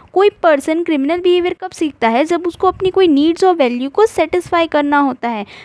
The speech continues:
But देखिए, ये ज़रूरी नहीं है कि हम क्रिमिनल बिहेवियर ही सीखें, है ना, हम और भी अच्छे तरीके से नॉन क्रिमिनल behavior के through भी अपनी needs और value को satisfy कर सकते हैं। ये बहुत ही crystal clear है। ऐसे में तो हर कोई फिर criminality की ओर जाने लगेगा ना।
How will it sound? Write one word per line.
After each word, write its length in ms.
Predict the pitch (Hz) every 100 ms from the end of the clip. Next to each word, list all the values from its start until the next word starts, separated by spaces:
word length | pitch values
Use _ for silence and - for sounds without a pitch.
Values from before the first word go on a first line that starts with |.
| -
But 100 | 339
देखिए, 240 | 370 339 320
ये 200 | 370 339
ज़रूरी 440 | 311 269 311 415
नहीं 200 | 440 440
है 80 | 392
कि 140 | 392
हम 120 | 392
क्रिमिनल 380 | 392 277 269 359
बिहेवियर 480 | 339 311 294 302 349
ही 120 | 415
सीखें, 360 | 415 262 - 185 - - _ -
है 60 |
ना, 120 | 440 - - -
हम 120 | -
और 240 | - 247 285
भी 120 | 370
अच्छे 300 | 339 - 339
तरीके 300 | 359 349 370
से 120 | 370
नॉन 280 | 262 214 254
क्रिमिनल 360 | 320 320 349
behavior 420 | 349 311 285 262 311
के 120 | 359
through 220 | 370 359
भी 80 | 359
अपनी 200 | 359 349
needs 340 | 302 302 311
और 120 | 330
value 320 | 294 240 233 269
को 80 |
satisfy 460 | 339 302 320 - 320
कर 180 | 311 285
सकते 380 | 240 233 - 208
हैं। 140 | 196
ये 340 | - - -
बहुत 300 | 269 285 311
ही 60 | 349
crystal 360 | - 269 - 220
clear 400 | 214 196 - 190
है। 100 | - - - -
ऐसे 260 | 294 381
में 120 | 370
तो 100 | 403
हर 180 | 311 294
कोई 140 | 330 381
फिर 160 | 392
criminality 600 | 370 359 339 311 294 285
की 100 | 285
ओर 140 | 254 233
जाने 260 | 214 208
लगेगा 360 | 208 214 208 233
ना। 220 | 403 359